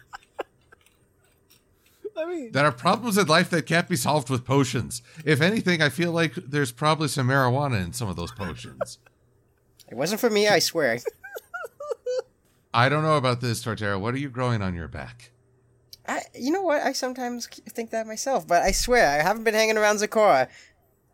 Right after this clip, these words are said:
Speaker 2: I, I've seen you h-, hanging out underneath a U V lamp more than a few <laughs> times.
Speaker 3: What? It's nice and toasty.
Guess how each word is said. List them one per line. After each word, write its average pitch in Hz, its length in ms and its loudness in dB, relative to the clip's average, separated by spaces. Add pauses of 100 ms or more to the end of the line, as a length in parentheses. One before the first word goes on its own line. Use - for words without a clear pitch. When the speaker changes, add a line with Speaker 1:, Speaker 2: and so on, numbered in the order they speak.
(140)
Speaker 2:
I, 98 160 -8 (120)
I've 113 180 0
seen 165 280 -4
you 160 200 -2
h-, 135 80 -4 (160)
hanging 139 340 -2
out 139 160 2
underneath 123 340 -4
a 104 80 -4
U 110 180 -2
V 101 220 -2
lamp 73 300 -10
more 85 120 -8
than 76 120 -2
a 65 40 -14
few 143 200 -10
<laughs> - 0 -
times. 71 400 -12 (500)
Speaker 3:
What? 349 300 -6
It's - 120 -4
nice 254 200 0
and 339 100 -2
toasty. 214 600 0